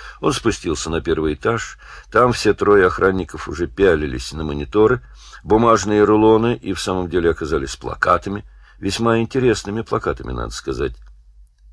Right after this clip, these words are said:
«Вселенная покарает наркобарона». «Долой белую смерть». «Интеркрайт», «Медельин»,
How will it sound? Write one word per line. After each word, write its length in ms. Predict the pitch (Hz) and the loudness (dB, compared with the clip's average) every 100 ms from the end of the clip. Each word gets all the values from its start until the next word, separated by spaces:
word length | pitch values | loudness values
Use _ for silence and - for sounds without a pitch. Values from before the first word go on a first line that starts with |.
| - - - - | -20 -20 -20 -20
«Вселенная 760 | - - 107 113 123 127 123 123 | -8 0 4 6 6 4 4 2
покарает 680 | 120 110 110 110 113 110 - | 2 2 4 6 6 4 0
наркобарона». 1120 | 92 107 110 107 - 98 107 110 92 67 - - _ _ _ - - _ _ _ - | -4 0 4 2 2 2 4 4 4 0 -8 -16 _ _ _ -20 -20 _ _ _ -8
«Долой 460 | 117 104 107 117 | 2 4 6 4
белую 480 | 117 95 110 110 104 | 4 4 4 6 2
смерть». 560 | 104 - 104 - - - - - - - - - - - - | 0 -2 -2 -2 -6 -20 -20 -20 -20 -20 -20 -20 -20 -20 -10
«Интеркрайт», 1160 | - 139 131 131 113 - 117 120 120 - - - _ _ - - - _ _ - | 0 2 2 2 2 4 6 6 4 -2 -20 -20 _ _ -20 -20 -20 _ _ -10
«Медельин», 840 | 104 113 104 110 113 113 120 113 | -2 0 4 4 4 4 4 2